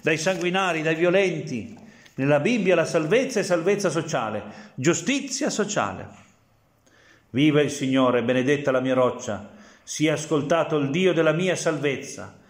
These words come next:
Egli concede al suo re grandi vittorie, si mostra fedele al suo consacrato. Questi ultimi versetti sono stati aggiunti al Salmo per applicare le sue parole al re di Israele, che deve lottare contro i nemici più potenti di lui.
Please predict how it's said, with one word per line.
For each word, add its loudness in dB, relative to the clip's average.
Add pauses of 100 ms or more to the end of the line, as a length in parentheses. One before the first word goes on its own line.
(240)
Egli -2
concede 0
al 0
suo 0
re 2
grandi -2
vittorie, 0 (220)
si -4
mostra 2
fedele -2 (240)
al -2
suo 0
consacrato. -4 (560)
Questi 0
ultimi 2
versetti -2
sono 0
stati -4
aggiunti -2
al 0
Salmo -2 (320)
per 2
applicare -2
le 4
sue 0
parole 4
al 2
re 2
di -2
Israele, -2
che -2
deve 4
lottare 2
contro -2
i -2
nemici 0
più 0
potenti -2
di 0
lui. -4